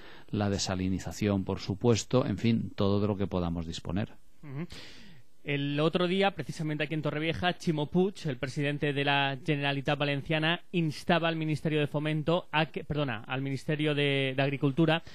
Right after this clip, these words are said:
Speaker 2: a que aprobara un nuevo trasvase del Tajo al Segura. Esto no puede ser, ¿verdad?, con el memorándum en la mano.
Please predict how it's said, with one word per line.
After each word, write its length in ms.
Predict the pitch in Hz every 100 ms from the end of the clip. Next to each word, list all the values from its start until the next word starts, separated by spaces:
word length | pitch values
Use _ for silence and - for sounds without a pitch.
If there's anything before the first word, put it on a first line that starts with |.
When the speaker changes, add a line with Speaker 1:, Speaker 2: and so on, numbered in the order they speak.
| - -
Speaker 2:
a 120 | 156
que 280 | 156 175 - - -
aprobara 800 | 175 180 165 156 156 165 170 -
un 180 | 165 156
nuevo 240 | 147 160
trasvase 560 | 143 139 123 143 139 156
del 140 | 135
Tajo 220 | 131 113
al 60 | 135
Segura. 500 | - 117 110 104 98 - - - -
Esto 180 | 147 220
no 100 | 175
puede 180 | 120
ser, 200 | 110 147
¿verdad?, 280 | 127 104 127
con 140 | - 123
el 140 | 120
memorándum 560 | 120 117 123 127 120 113
en 80 |
la 80 | 107
mano. 320 | 104 101 104